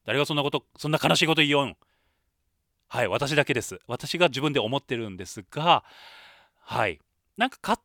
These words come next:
ちり喋ってる時ってあんまり面白く喋れてない自覚がございます。申し訳ないことに。でもね、これって時と場合によって必要なスキルではあると思うんですよ。なので全部が悪いではないというふうに思ってます。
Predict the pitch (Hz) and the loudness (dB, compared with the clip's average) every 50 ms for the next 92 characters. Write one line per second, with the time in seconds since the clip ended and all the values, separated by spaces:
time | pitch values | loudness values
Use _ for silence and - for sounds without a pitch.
0 | _ - - 320 - - 277 254 226 180 139 - - 190 185 196 190 - 190 170 | _ -4 -4 -4 -2 -2 -4 -4 -4 -6 -6 -2 -2 0 0 0 -2 -2 -2 -2
1 | 165 - 170 143 - 139 - _ - 120 117 139 165 175 185 175 165 160 147 143 | -2 -2 -6 -6 -6 -10 -10 _ -4 -4 -4 -4 -4 -4 -2 -2 -2 -4 -4 -4
2 | 156 160 156 - - 170 175 160 - - - - 139 156 170 165 151 - 123 127 | -4 -4 -4 -4 -2 -2 -2 -2 -2 -6 -2 -2 0 0 0 -4 -2 -6 -6 -4
3 | 143 135 107 - _ _ _ _ _ _ _ _ _ _ _ _ _ - - 143 | -2 -4 -4 -4 _ _ _ _ _ _ _ _ _ _ _ _ _ -10 -10 -4
4 | - 156 156 - - 165 147 127 - 101 104 123 139 139 143 139 - - 95 85 | 0 0 -2 0 -2 -2 -2 -2 -2 -4 -2 -2 -2 0 -2 -4 -8 -8 -16 -14
5 | 101 104 120 123 - 120 107 - 113 110 104 - 98 87 - 87 82 80 - _ | -10 -8 -8 -6 -4 -6 -6 -4 -6 -6 -6 -8 -10 -16 -16 -16 -16 -16 -18 _
6 | _ _ - - - - - _ _ _ _ _ _ _ _ _ - 226 277 262 | _ _ -20 -20 -20 -20 -20 _ _ _ _ _ _ _ _ _ -2 0 0 0
7 | 170 123 104 98 _ _ _ - - 220 285 302 _ _ - - - - - 226 | 0 -2 -4 -10 _ _ _ -4 0 0 0 0 _ _ -8 -8 -6 -6 -6 -8
8 | - - 302 269 185 202 214 220 226 226 226 226 220 220 214 _ - 262 262 - | -4 -2 -2 2 4 4 4 4 2 -2 -4 -6 -8 -10 -12 _ -10 -8 -8 -8
9 | - - - 180 180 185 180 170 - - - - 202 180 139 104 - _ _ _ | -8 -6 -2 -2 -2 0 -2 -4 -6 -8 -6 -2 0 2 2 0 -2 _ _ _
10 | _ _ - 185 214 294 294 - - - - 151 147 135 - 101 92 _ _ _ | _ _ -10 -2 0 2 2 2 0 -2 -2 -2 -2 -2 -4 -8 -10 _ _ _
11 | - 120 143 170 170 143 107 104 - - 110 92 80 _ _ _ _ _ _ _ | -8 -4 -2 -2 -2 -2 -4 -8 -10 -10 -10 -10 -10 _ _ _ _ _ _ _
12 | _ - 220 240 247 208 156 131 151 233 302 302 277 277 247 233 202 185 175 175 | _ -10 -8 -6 -6 -6 -8 -4 0 0 0 0 0 -2 0 -2 0 0 0 -2
13 | 185 208 214 160 113 - _ _ _ 147 202 262 285 226 151 135 139 135 - 113 | 0 -2 -2 -2 -4 -8 _ _ _ -6 -4 -2 -2 -2 -2 -4 -4 -4 -4 -6
14 | - - 87 87 87 98 110 110 - - 95 85 85 82 - - _ | -8 -8 -14 -16 -12 -8 -6 -6 -6 -6 -8 -10 -10 -12 -12 -18 _